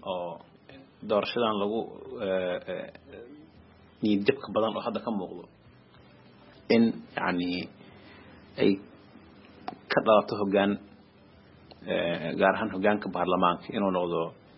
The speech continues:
i-, i golaha shacabka iyo aqalka sareba dad, een, isku wadi kara, eh, xildhibaanada, eh, een, la soo doortay, een, eh, si kastaba ha ku imaadaano, een, eh,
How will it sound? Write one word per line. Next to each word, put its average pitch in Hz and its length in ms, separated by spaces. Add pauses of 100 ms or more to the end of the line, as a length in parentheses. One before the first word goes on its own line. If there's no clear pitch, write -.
(120)
i-, - 200
i 95 80
golaha 95 340
shacabka - 360
iyo 90 160
aqalka - 220
sareba 101 300 (920)
dad, 113 140 (480)
een, 92 300 (100)
isku - 260
wadi 104 200
kara, 101 260 (540)
eh, - 100
xildhibaanada, 92 680 (520)
eh, 87 320
een, 87 460
la - 100
soo 95 240
doortay, 98 360 (1040)
een, 87 500
eh, 87 380
si - 220
kastaba - 320
ha - 100
ku - 80
imaadaano, 87 520 (720)
een, 87 420
eh, 85 140